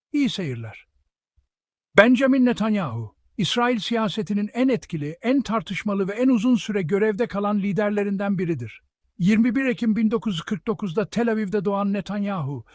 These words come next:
İsrail'in ilk nesil liderlerinden değil,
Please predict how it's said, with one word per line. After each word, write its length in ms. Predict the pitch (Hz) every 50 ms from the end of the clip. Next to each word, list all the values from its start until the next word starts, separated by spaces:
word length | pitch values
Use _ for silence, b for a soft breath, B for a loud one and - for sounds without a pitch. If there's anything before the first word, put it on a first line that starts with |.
| b b b b b
İsrail'in 580 | - 196 - - 240 240 226 220 214 214 214 214 -
ilk 220 | 277 277 226 -
nesil 340 | 240 226 196 - - 196 196
liderlerinden 800 | 196 190 160 202 196 196 196 190 185 202 196 190 196 196 190 165
değil, 300 | 220 220 214 202 185 165